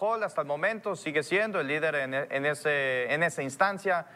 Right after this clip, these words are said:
pero vamos a ver qué puede venir a futuro con, lo, con el Nayarita, porque hay que recordar que cuando se viene la segunda vuelta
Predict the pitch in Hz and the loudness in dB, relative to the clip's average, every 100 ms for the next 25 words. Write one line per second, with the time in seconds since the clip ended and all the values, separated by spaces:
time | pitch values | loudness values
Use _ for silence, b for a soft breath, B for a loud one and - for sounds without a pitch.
0 | B - 147 175 202 170 156 190 170 202 | B 0 2 2 0 -2 0 0 -2 -4
1 | - 196 190 151 165 180 - 117 120 151 | 0 0 2 0 0 -2 0 0 0 -4
2 | 139 196 247 220 160 160 156 151 147 147 | 0 0 2 -2 -2 -4 -2 -2 0 0
3 | 143 143 151 147 151 151 151 208 208 - | 0 0 0 2 0 2 0 0 0 0
4 | 156 165 165 214 208 202 190 196 185 170 | 0 0 0 0 0 2 2 0 -2 -2
5 | 160 143 139 165 180 147 - 143 175 180 | -2 0 0 0 2 0 -2 -4 0 2
6 | 151 175 220 208 | 2 0 -2 -2